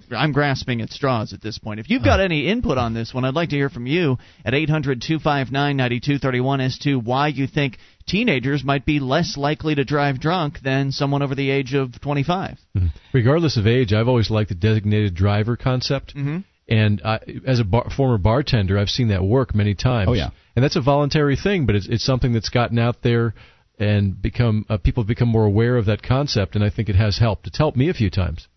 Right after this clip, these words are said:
Speaker 1: Well, I, I mean, it makes
Speaker 2: <laughs>
Speaker 1: sense.
Speaker 2: When I
Speaker 1: Uh,
Speaker 2: drank.
Speaker 1: it makes sense. It's inevitable that you're going to hang around with people like me who don't drink. I'd, I'd make a perfect designated driver, and I think a lot of people have come to the understanding that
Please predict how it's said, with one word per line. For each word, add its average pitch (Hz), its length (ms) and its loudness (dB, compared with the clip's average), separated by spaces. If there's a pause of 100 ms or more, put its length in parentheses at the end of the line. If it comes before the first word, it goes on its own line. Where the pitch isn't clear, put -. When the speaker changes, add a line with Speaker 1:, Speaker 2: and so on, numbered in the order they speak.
(120)
Speaker 1:
Well, - 80 -4
I, 226 240 -4
I 240 60 -2
mean, 262 120 -2
it 254 80 -4
makes 247 220 -6
Speaker 2:
<laughs> 190 120 2
Speaker 1:
sense. 139 280 -4
Speaker 2:
When 120 100 2
I 110 120 2
Speaker 1:
Uh, - 40 4
Speaker 2:
drank. 107 260 0 (140)
Speaker 1:
it 233 100 -4
makes 269 220 -4
sense. - 300 -2
It's 160 180 -2
inevitable 208 500 0
that 165 100 0
you're 156 120 0
going 151 260 0
to 135 260 0
hang 147 220 -2
around 139 280 0
with 131 120 -2
people 147 340 -2
like 139 280 -4
me 165 300 0
who 156 140 2
don't 160 260 0
drink. 123 320 -4
I'd, 127 240 -4
I'd 131 220 -6
make 151 180 0
a 214 60 -4
perfect 262 360 -2
designated 123 600 -4
driver, 123 480 -4 (420)
and 151 560 0 (1080)
I 156 140 -4
think 185 200 -2
a 135 60 -2
lot 151 220 0
of 180 100 -6
people 160 320 2
have 139 180 -2
come 156 200 0
to 143 60 0
the 139 140 2
understanding 160 640 -2
that 147 200 0